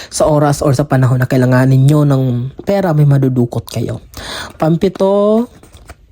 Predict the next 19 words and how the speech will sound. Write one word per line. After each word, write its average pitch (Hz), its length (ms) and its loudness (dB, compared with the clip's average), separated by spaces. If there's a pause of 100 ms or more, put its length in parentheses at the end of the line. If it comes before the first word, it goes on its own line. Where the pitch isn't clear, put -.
(680)
Six - 400 0
of 156 100 -4
Swords. 107 540 -2
So, 98 420 -4 (380)
most 156 560 0
of 214 180 -4
you, 185 220 2
Capricorn, 143 480 -2
marami 160 400 0
sa 175 160 -2
inyo 131 400 0
ang 139 160 2
na-, 139 320 2
nakinig 156 320 2
na 147 100 2
sa - 160 -2
advice 143 480 0
ko 220 300 0 (500)
and 139 640 2